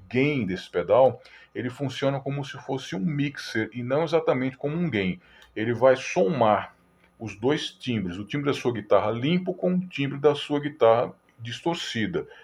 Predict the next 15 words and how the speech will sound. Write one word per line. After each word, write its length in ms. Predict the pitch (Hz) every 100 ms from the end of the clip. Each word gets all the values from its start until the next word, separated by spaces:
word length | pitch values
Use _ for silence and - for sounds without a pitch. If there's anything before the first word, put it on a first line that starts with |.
| _
Com 180 | - 160
isso, 400 | 180 196 185 110
o 120 | 127 131
sinal 600 | - 185 135 160 185 185
que 120 | 135
é 40 |
enviado 680 | 127 117 110 104 110 107 95
pra 140 | 98
esse 180 | 92 92
amplificador 600 | 95 90 - - 87 101
quando 220 | 98 95
você 180 | 87 -
sair 320 | 90 104 95
do 120 | 104 95
pedal 520 | 78 80 123 147